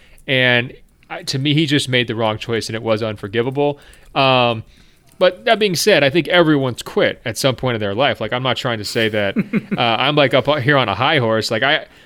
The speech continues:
mean, I was trying to think, like, what are the most memorable quitting moments in my life? And I try really hard not to be a quitter, but I, I do remember, you know, a couple of years after I graduated college, I was, you know, working as a,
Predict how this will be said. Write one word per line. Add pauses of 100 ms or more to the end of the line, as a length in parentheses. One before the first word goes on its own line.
(200)
mean,
I
was
trying
to
think,
like,
what
are
the
most
memorable
quitting
moments
in
my
life? (680)
And
I
try
really
hard
not
to
be
a
quitter,
but
I,
I
do
remember, (400)
you
know,
a
couple
of
years
after
I
graduated
college,
I
was,
you
know,
working
as
a,